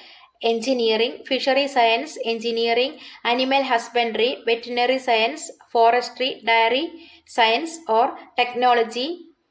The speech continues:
ഫുഡ് സയൻസ്, ടെക്നോളജി, പിസിക്കൾച്ചർ, അഗ്രോ ഫോറസ്ട്രി, സെറികൾച്ചർ വിഷയങ്ങളിൽ ഒന്നിൽ നാല് വർഷത്തെ ബി എസ് സി,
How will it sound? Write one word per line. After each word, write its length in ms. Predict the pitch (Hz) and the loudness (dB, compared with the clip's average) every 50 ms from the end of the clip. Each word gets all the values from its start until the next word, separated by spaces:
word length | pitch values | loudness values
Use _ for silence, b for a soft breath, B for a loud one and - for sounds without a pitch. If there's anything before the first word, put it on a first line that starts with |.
| _ _ _ _ _ _ _ _ _ | _ _ _ _ _ _ _ _ _
ഫുഡ് 180 | - 277 277 277 | 0 0 0 0
സയൻസ്, 680 | - - 285 247 240 247 262 302 320 320 - - - _ _ _ _ _ _ _ _ _ _ - | -2 2 4 4 4 4 2 -2 -6 -8 -8 -12 -14 _ _ _ _ _ _ _ _ _ _ -4
ടെക്നോളജി, 840 | 240 247 240 220 240 240 240 240 233 220 269 302 339 381 381 - - - | -2 -2 -2 -2 0 2 2 2 0 -2 -4 -6 -6 -6 -10 -14 -10 -8
പിസിക്കൾച്ചർ, 760 | 262 247 - 302 277 - - 240 226 220 226 - 226 202 - - B B B B - | -8 -8 -6 -6 -8 0 0 0 0 0 -2 -2 -2 -2 -2 -4 B B B B -2
അഗ്രോ 420 | 214 220 220 214 240 254 269 277 | 0 0 0 -2 2 2 2 2
ഫോറസ്ട്രി, 760 | 277 - 247 233 233 233 233 233 - - - 254 294 339 - - - - - - - | 4 2 2 2 4 2 0 -2 -6 -6 -4 -4 -4 -4 -8 -12 -18 -20 -20 -10 -4
സെറികൾച്ചർ 580 | 269 254 262 269 262 - 233 226 226 - 226 220 | -2 0 0 0 0 0 0 0 0 -2 -6 -4
വിഷയങ്ങളിൽ 640 | - 220 233 226 - 254 233 226 220 214 220 220 214 | -2 -4 -4 -2 0 -2 0 0 0 0 0 0 0
ഒന്നിൽ 300 | 214 220 233 220 208 - | 0 0 0 -2 -2 0
നാല് 320 | 220 226 226 226 240 247 247 | -2 -2 0 0 2 2 2
വർഷത്തെ 460 | 233 226 220 - - 220 220 240 240 | 0 0 -2 -2 -8 -4 0 0 -2
ബി 160 | 226 202 214 | 0 -2 -6
എസ് 320 | 220 226 240 233 233 - - | -2 0 0 0 0 -2 -4
സി, 280 | 262 302 359 - B | -2 -2 -2 -4 B